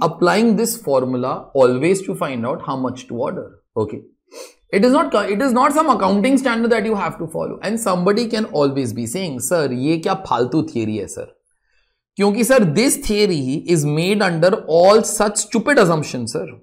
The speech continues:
which might not be true in real life। सर, ये assumptions वगैरह, ये जो भी थे, ओके, सर, ये क्या फालतू assumptions हैं सर? Lead time is zero, raw materials is consumed तो evenly। सर, how those assumptions are true in real life? Why will raw material be consumed evenly? ओके,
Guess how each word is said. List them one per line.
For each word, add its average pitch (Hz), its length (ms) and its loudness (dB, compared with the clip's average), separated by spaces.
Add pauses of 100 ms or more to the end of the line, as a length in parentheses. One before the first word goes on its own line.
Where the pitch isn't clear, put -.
(260)
which 190 220 -2
might 180 260 0
not 220 220 2
be 240 140 2
true 220 180 0
in 220 160 4
real 240 240 4
life। 147 200 -6
सर, 185 260 -2
ये 190 260 2
assumptions 151 560 0
वगैरह, 160 260 -2
ये 143 200 -2
जो 131 240 -2
भी 120 140 -4
थे, 175 360 -4
ओके, 120 360 -4 (360)
सर, 220 200 6
ये 175 220 4
क्या 233 160 2
फालतू 175 360 2
assumptions 160 680 2
हैं 123 80 -6
सर? 98 340 -10 (400)
Lead 196 340 2
time 196 220 2
is 160 140 0
zero, 175 420 4
raw 165 140 4 (100)
materials 180 420 0
is 180 140 -8
consumed 156 400 -2
तो 170 120 -2
evenly। 151 500 -2
सर, 196 360 0
how 180 160 4
those 220 220 6
assumptions 196 500 0
are 190 180 -2
true 170 160 -4
in 165 160 -4
real 147 260 -2
life? 131 220 -8
Why 170 180 2
will 226 160 2
raw 165 280 2
material 185 300 0
be 190 200 -4
consumed 165 440 -4
evenly? 160 280 -4 (140)
ओके, 120 240 -2